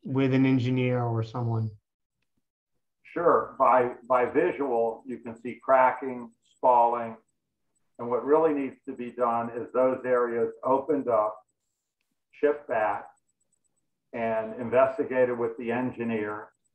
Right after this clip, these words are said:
Speaker 2: and with a statistician to also pick areas that don't have cracking or spalling to see if there are any underlying or hidden problems, so that what might become a sink-,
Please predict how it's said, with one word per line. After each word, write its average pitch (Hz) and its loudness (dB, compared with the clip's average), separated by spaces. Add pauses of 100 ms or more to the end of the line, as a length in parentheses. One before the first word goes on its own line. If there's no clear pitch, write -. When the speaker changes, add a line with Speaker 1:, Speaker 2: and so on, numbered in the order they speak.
(160)
Speaker 2:
and 117 -6
with 113 0
a 110 0
statistician 127 0 (140)
to 117 -4
also 139 2
pick 120 -2
areas 113 2 (600)
that 123 -2
don't 151 2
have 117 -2
cracking 110 -2
or 98 -10
spalling 95 2 (480)
to 113 -6
see 135 -4
if 127 -4
there 127 -2
are 127 2
any 123 -6
underlying 131 4
or 113 -4
hidden 113 -6
problems, 107 0 (160)
so 113 -6
that 101 -6 (640)
what 123 -6
might 135 -4
become 113 -8 (360)
a 113 -12 (120)
sink-, 143 -6